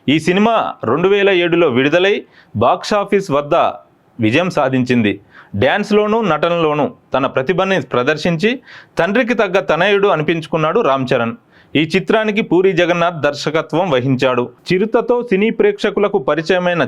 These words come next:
చరణ్ ఆ తర్వాత ఒక్కొక్క సినిమాతో మరింత పరిణతి సాధిస్తూ ఎదిగాడు. తొలి చిత్రంలోనే చక్కటి ప్రతిభను ప్రదర్శించిన రామ్ చరణ్ ఈ చిత్రంతో ఉత్తమ నూతన నటుడిగా ఫిల్మ్‌ఫేర్ అవార్డును అందుకున్నాడు.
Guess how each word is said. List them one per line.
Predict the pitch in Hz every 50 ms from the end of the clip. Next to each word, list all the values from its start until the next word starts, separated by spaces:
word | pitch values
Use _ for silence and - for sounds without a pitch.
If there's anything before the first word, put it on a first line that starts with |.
| 127 -
చరణ్ | 143 151 190 226 233 233 - _ _ _ -
ఆ | 127 135
తర్వాత | 120 120 151 151 170 185 202 202 196 220 185 127 107 - - - _ _ -
ఒక్కొక్క | 123 147 156 - 254 240 - 240
సినిమాతో | 220 220 214 202 202 202 202 202 180 240 240
మరింత | 170 131 127 143 160 220 233 226 220
పరిణతి | 247 156 - 165 160 180 196 202 208 208 170
సాధిస్తూ | - 135 123 135 139 170 160 - - 196 220
ఎదిగాడు. | 208 147 127 131 131 127 120 113 120 120 - _ _ - - - _ -
తొలి | - 175 208 233 226 254
చిత్రంలోనే | 240 - 208 240 226 220 226 226 220 240 254 247 - - _ _ - - 165
చక్కటి | 175 - - - 269 220 240
ప్రతిభను | 240 196 196 214 196 202 220 208 208
ప్రదర్శించిన | - 175 170 180 185 - - 180 156 - 165 147 117
రామ్ | 117 127 147 165 170 -
చరణ్ | 202 196 208 226 247 - _ _ - - - _ _ -
ఈ | 147 185 180 -
చిత్రంతో | 208 190 - 214 240 226 202 240 233 196 143 - - - _ _ _ _ -
ఉత్తమ | 135 151 151 - 247 226 220
నూతన | 185 160 170 208 208 226 220 220 208
నటుడిగా | 185 175 170 165 180 180 190 180 208 226 226 - - _ _ -
ఫిల్మ్‌ఫేర్ | 160 170 208 220 214 214 214 208 190
అవార్డును | 135 139 139 165 165 160 156 160 165 214 247
అందుకున్నాడు. | 175 139 135 131 143 135 131 127 120 117 117 -